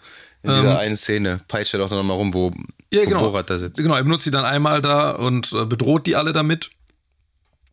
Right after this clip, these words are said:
Speaker 2: Und dann ist eigentlich <laughs> auch Schluss mit Peitschen. Ich find sowieso, das, das wollte ich noch, ähm, bei der Helena nochmal eigentlich sagen, ich find, er hat, zum Teil war der mir ein bisschen zu sehr an der Seitenlinie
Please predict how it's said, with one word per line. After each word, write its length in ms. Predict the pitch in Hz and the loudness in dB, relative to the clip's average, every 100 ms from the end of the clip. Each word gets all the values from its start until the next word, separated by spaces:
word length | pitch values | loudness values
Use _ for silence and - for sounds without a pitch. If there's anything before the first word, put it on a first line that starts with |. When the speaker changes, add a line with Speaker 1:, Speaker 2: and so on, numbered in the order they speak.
| _ _ _ - | _ _ _ -6
Speaker 2:
Und 160 | 170 127 | -2 2
dann 60 | |
ist 100 | 131 | 2
eigentlich 500 | 127 123 147 143 - | 2 0 2 2 0
<laughs> 140 | 135 - 139 | 0 -2 0
auch 80 | 123 | 0
Schluss 280 | 147 156 165 | 2 2 2
mit 160 | 165 | 0
Peitschen. 560 | - 156 160 - 170 147 - - - | 0 0 0 0 0 -2 -8 -8 -2
Ich 140 | 139 | 0
find 180 | - 214 | 2 0
sowieso, 520 | 196 175 135 180 190 | 2 2 4 4 4
das, 240 | 135 127 107 | 2 -2 -4
das 220 | 117 - | -6 -2
wollte 160 | 120 120 | -2 -2
ich 80 | 120 | -2
noch, 160 | 131 - | -2 0
ähm, 260 | 120 113 113 | 0 0 0
bei 60 | |
der 120 | 107 | 0
Helena 260 | 120 139 120 | 2 2 2
nochmal 340 | 113 113 107 | 0 0 -2
eigentlich 300 | - 113 127 | -2 -2 -2
sagen, 200 | 117 127 | 0 -2
ich 100 | 135 | -2
find, 160 | - - | -2 0
er 60 | 165 | -2
hat, 160 | - - - - - - _ _ _ - | -4 -20 -20 -20 -20 -20 _ _ _ -6
zum 240 | - 151 | 0 2
Teil 280 | 147 170 190 | 2 0 2
war 120 | 175 | 2
der 140 | 165 160 | 2 2
mir 220 | 165 165 | 2 2
ein 260 | 156 131 | 2 0
bisschen 600 | 120 190 - - 170 156 | 2 2 2 2 2 2
zu 260 | 135 156 147 | 0 2 2
sehr 260 | 123 117 101 | 4 2 0
an 80 | |
der 120 | 104 98 | 0 2
Seitenlinie 840 | 101 101 107 101 98 95 95 | 2 0 0 0 0 0 -2